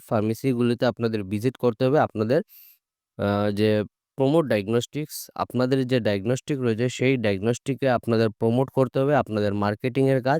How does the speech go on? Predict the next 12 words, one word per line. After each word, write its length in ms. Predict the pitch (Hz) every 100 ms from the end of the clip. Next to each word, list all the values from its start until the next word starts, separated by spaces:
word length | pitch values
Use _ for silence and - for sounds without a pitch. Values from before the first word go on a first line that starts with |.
| -
আপনাদের 420 | - - 113 127 - - - _
যে 180 | 98 104 107
স-, 160 | 107 - - 95
ডায়াগনস্টিক 500 | 101 101 113 117 139 123
থাকবে, 240 | 117 123
সেটিকে 320 | 120 104 113
আপনাদের 340 | 113 113 113 113
প্র-, 460 | - 104 107 104 98
প্রমোট 280 | 113 117 127
করার 280 | - 127 127
কাজ 180 | 113 113 -
থাকবে। 300 | 123 110